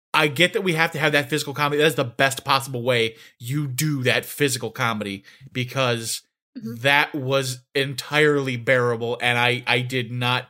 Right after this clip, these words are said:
Speaker 1: cringe as hard as I, I could have.
Speaker 2: Yeah.
Speaker 1: I was pleasantly surprised, I'll say that. I expected the worst, but I got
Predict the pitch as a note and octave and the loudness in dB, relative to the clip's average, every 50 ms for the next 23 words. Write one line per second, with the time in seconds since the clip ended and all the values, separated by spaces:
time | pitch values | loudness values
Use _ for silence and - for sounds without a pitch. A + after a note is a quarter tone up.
0 | _ _ - - - - C#3+ C#3+ C#3+ C#3+ C#3+ C#3 C#3+ D3 C#3 C3 C#3 - C3 C3+ | _ _ -12 -10 -6 -4 -2 -2 -2 -2 -4 -4 -4 -4 -4 -6 -6 -4 -2 -2
1 | C3 B2 G2+ G#2 B2 C3 B2+ B2 B2 B2 B2 B2 B2 A2+ B2 A#2+ A#2 A#2+ A#2+ - | -2 -2 -4 -4 0 0 2 2 2 2 2 0 0 2 2 2 2 2 0 -2
2 | - - A2+ A2+ A2 - - - D#3 C#3 B2+ B2 A#2 G#2+ G#2 F#2+ F#2+ - - D#2+ | -2 0 0 0 0 -2 -6 -4 -4 -2 -2 -2 -2 -2 -2 -2 -4 -6 -10 -14
3 | - - - _ _ - - A#3+ G#3 C#3+ C3 - - _ - F3 E3 D#3 C#3 - | -16 -20 -20 _ _ -6 -2 -2 -2 -2 -2 -6 -12 _ -2 0 0 0 0 -4
4 | - - F#3+ F#3 F3 F3+ - D#3+ D#3+ C3 - C#3 B2 - B2 A#2 G2 F#2+ F#2+ G#2 | -4 0 0 2 2 0 -2 -6 -6 -4 -4 -6 -4 -4 -2 -2 -2 -2 -4 -6
5 | - A#2+ A#2+ B2 - B2 A#2 A2 G#2 G2 F#2 - - C3 C3+ C#3+ D3 C#3+ C3 - | -6 -8 -6 -4 -4 -2 -2 -2 -2 -4 -6 -4 0 2 4 6 6 4 4 0
6 | - - - D3 C#3 - D#3 D3 C3+ D#3 D3+ D3 C3+ C3+ C3+ B2 A#2 A#2+ B2 - | -2 0 0 0 0 0 -4 -4 -2 0 0 2 4 4 4 4 2 0 -4 -6
7 | - - - - _ _ - B2 A#2+ A#2+ B2 A#2 A#2 A2+ A2+ A2 G#2 A#2+ A#2+ A#2 | -8 -8 -12 -16 _ _ -18 -14 -6 -4 -2 0 0 0 0 0 0 0 2 2
8 | A#2 A2+ | 2 0